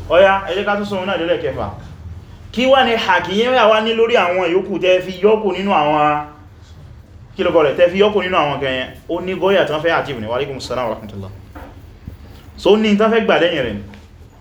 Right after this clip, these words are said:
So, wọ́n ní, ah, wọ́n ní, "Wa nusratil mazlum."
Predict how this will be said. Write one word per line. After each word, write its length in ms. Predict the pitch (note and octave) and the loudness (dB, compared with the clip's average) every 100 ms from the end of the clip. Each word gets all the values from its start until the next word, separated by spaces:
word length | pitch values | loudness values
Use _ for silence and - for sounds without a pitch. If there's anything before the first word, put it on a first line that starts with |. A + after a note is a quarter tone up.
| - - - - - - - - - - - - - | -20 -20 -20 -20 -20 -20 -20 -20 -20 -20 -18 -18 -2
So, 140 | D#3 | 2
wọ́n 140 | F3 | 4
ní, 300 | G#3 A3 G#3+ G#3+ G#3+ - - - - - - _ - - | 4 2 0 -4 -12 -18 -20 -20 -20 -20 -20 _ -16 0
ah, 540 | D#3+ D#3+ D3+ C#3+ C#3 - - _ _ _ _ _ _ _ _ _ _ - - - - - - - - - - - - - - - - - - - - - - - | 4 4 4 2 0 -4 -14 _ _ _ _ _ _ _ _ _ _ -20 -20 -20 -20 -20 -20 -20 -16 -16 -16 -18 -20 -20 -20 -20 -20 -20 -18 -16 -16 -20 -12 0
wọ́n 120 | D#3+ | 2
ní, 60 | G3+ | 4
"Wa 80 | F3+ | 4
nusratil 540 | G#3 G#3+ G#3+ G#3+ G3+ | 4 2 2 2 -2
mazlum." 540 | F3 E3+ E3 F3 D#3 | -2 -2 -2 -2 -4